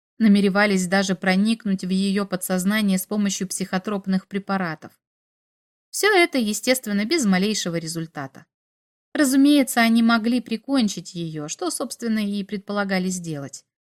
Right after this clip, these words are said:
Могли изувечить, обезобразить внешность,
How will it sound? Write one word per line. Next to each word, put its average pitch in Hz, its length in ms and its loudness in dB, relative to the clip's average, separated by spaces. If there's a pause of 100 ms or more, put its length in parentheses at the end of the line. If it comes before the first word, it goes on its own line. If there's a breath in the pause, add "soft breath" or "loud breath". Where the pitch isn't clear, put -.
(140)
Могли 214 460 2
изувечить, 175 760 -6 (280)
обезобразить 254 880 2
внешность, 226 920 0